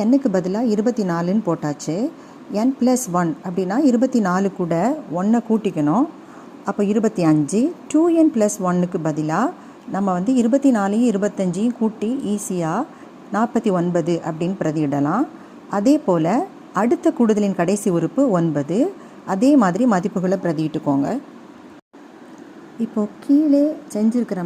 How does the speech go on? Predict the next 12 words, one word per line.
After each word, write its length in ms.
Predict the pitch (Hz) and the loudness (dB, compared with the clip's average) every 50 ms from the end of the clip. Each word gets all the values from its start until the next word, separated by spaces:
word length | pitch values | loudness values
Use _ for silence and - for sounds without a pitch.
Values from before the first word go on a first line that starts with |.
| 160 151 | -4 -4
மாதிரி 300 | 143 139 - - 175 226 269 320 - - - - - - - - - - 220 | -4 -4 -6 -4 -2 -2 -2 -2 -4 -10 -18 -20 -20 -20 -20 -20 -16 -10 -6
நீங்க 180 | 196 202 196 185 180 190 | -4 -2 -2 -2 -2 -2
ஆறாம் 280 | 214 220 240 240 208 180 | -2 -2 -2 -2 -2 -2
வாய்ப்பாட்டுலையும் 720 | 180 175 180 170 165 156 165 156 160 160 165 202 254 330 370 320 254 165 175 | -2 -4 -4 -6 -8 -6 -8 -8 -8 -8 -6 -4 -4 -4 -4 -8 -10 -8 -6
ரெண்டாம் 340 | 180 190 185 190 185 180 170 | -6 -4 -4 -4 -4 -4 -4
வாய்ப்பாடு, 420 | 165 160 156 - 160 160 165 214 269 330 269 | -6 -6 -6 -6 -8 -6 -4 -4 -2 -2 -2
மூணாம் 320 | 202 202 202 202 196 180 165 | -2 -2 -2 -4 -4 -4 -4
வாய்ப்பாட்டுல 480 | 156 156 156 - 147 139 139 143 147 160 208 311 - - - - - - - - - - 185 | -6 -6 -6 -8 -10 -8 -6 -6 -6 -4 -4 -6 -8 -10 -16 -20 -20 -20 -20 -16 -10 -6 -4
எண்களை 340 | 202 214 190 185 170 170 196 214 175 | -4 -2 -2 -4 -4 -6 -6 -6 -6
அடி 160 | 160 160 196 202 - | -4 -4 -4 -4 -4
கொடுத்து 260 | 170 156 147 - 214 226 - | -6 -6 -4 -6 -8 -6 -4
சுருக்கிக்கலாம். 640 | - 180 190 185 - 165 143 147 143 143 156 202 277 | -4 -4 -4 -4 -6 -8 -6 -4 -4 -4 -4 -6 -8